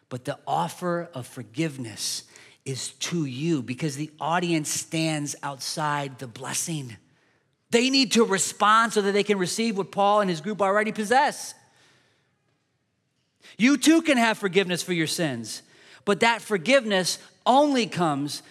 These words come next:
through Jesus. Forgiveness and freedom. The point is that the law is totally inadequate. You want true freedom.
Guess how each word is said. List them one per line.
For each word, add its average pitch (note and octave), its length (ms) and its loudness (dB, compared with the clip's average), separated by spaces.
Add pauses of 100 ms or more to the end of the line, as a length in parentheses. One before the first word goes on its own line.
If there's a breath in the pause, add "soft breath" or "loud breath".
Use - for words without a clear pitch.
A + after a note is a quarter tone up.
(120 soft breath)
through G3 240 -2
Jesus. D#3 640 -4 (260 soft breath)
Forgiveness G#3+ 680 2
and F#3+ 200 -2
freedom. G#3+ 640 0 (520 soft breath)
The F#3 80 0
point C4 260 2
is C4+ 120 2
that B3 120 4
the A#3 100 4
law A#3+ 340 4
is A3+ 200 0
totally D4 580 2
inadequate. D#3 640 -2 (560 loud breath)
You B3 180 4
want B3 420 2
true B3 260 2
freedom. A#3 600 0